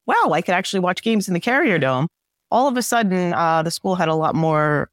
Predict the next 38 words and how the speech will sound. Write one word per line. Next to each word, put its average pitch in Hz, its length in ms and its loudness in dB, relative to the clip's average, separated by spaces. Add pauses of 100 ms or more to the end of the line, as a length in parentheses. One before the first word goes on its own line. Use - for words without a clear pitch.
allure. 160 500 0 (460)
And 139 480 -2 (240)
on 160 240 -2
a 147 160 0 (120)
cold, 208 300 0
rainy 185 360 0
day 151 560 0 (100)
in 156 140 0
October, 151 500 0
when 147 180 2
I 143 100 2
went 147 180 2
up 151 160 -4
on 143 120 0
a 131 260 0 (440)
campus 160 340 -2
tour, 131 400 0 (380)
I 170 100 0
knew 170 320 2
from 147 160 -4
that 143 160 -2
very 139 220 0
moment 123 420 0
that's 135 180 -4
where 135 120 0
I 131 80 2
wanted 127 240 0
to - 100 -8
go 127 80 -2
to 123 60 -4
school. 127 500 -2
And 143 160 0
my 143 240 0
acceptance - 560 -4
letter 247 220 0
came, 175 640 0 (540)
early 180 220 2
decision, 170 580 -2